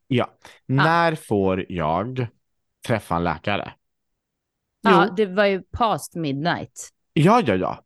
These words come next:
Speaker 1: Det
Speaker 2: Ja,
Speaker 1: var
Speaker 2: ja, ja.
Speaker 1: efter midnatt. Alltså,
Speaker 2: Ja.
Speaker 1: klockan var halv ett, ett på natten när
Speaker 2: Mm.
Speaker 1: jag får träffa läkaren.
Speaker 2: Mm.
Speaker 1: Det här är ju inte klokt.
Speaker 2: Nej,
Speaker 1: Det här
Speaker 2: och
Speaker 1: är ju
Speaker 2: jag kommer ihåg att du så här, någon gång där runt så här sjutton,
Speaker 1: Mm.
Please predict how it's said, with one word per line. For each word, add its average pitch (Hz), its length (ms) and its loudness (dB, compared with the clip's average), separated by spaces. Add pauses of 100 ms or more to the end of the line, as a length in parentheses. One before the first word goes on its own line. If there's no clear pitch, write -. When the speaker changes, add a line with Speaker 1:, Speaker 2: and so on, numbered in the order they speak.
(120)
Speaker 1:
Det - 180 0
Speaker 2:
Ja, 190 80 4
Speaker 1:
var 185 60 6
Speaker 2:
ja, 170 40 0
ja. - 60 0
Speaker 1:
efter - 280 -2
midnatt. 160 580 0
Alltså, 143 220 -4
Speaker 2:
Ja. 180 80 0
Speaker 1:
klockan 143 340 -2
var 104 160 2
halv 104 460 -2
ett, - 300 -6
ett - 300 -6
på 113 100 -2
natten 98 360 -2 (220)
när 208 60 0
Speaker 2:
Mm. 220 120 4
Speaker 1:
jag 180 140 -2
får 104 80 -6
träffa 101 320 -4
läkaren. 95 340 -2 (140)
Speaker 2:
Mm. 185 160 -2
Speaker 1:
Det 139 60 2
här 85 220 -2
är 123 40 0
ju 185 60 2
inte 190 220 -4
klokt. - 580 -6 (220)
Speaker 2:
Nej, 240 160 6
Speaker 1:
Det 247 60 8
här - 100 2
Speaker 2:
och - 60 0
Speaker 1:
är - 40 4
ju 262 40 6
Speaker 2:
jag 208 200 4
kommer 330 240 2
ihåg 277 600 2
att 214 160 -4
du 196 260 0
så - 120 -4
här, 165 180 0
någon 233 360 -4
gång 170 300 -4
där 147 260 -2
runt 143 340 -4
så - 120 -6
här 107 80 -2
sjutton, 196 800 -2
Speaker 1:
Mm. 143 260 0